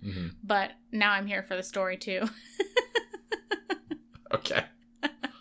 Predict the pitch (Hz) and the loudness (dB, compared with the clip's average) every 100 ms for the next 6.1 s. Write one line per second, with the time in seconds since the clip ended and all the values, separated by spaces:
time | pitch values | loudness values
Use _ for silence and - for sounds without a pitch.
0 | - - - - - - - 208 190 143 | -12 -14 -20 -20 -20 8 12 12 12 8
1 | 127 107 101 - 131 180 170 110 90 92 | 6 6 2 -2 0 2 2 0 0 -4
2 | 92 95 92 90 82 95 87 95 90 90 | -2 0 0 0 -4 -4 -4 -4 -2 -2
3 | 90 - 220 214 - - 202 196 196 196 | -4 -4 0 2 2 -2 0 0 0 -4
4 | 196 - - 214 220 202 185 - 202 196 | -4 -10 -8 2 4 4 0 0 2 12
5 | 139 139 - 143 131 110 101 104 101 92 | 12 12 8 4 6 2 6 8 6 4
6 | - | -4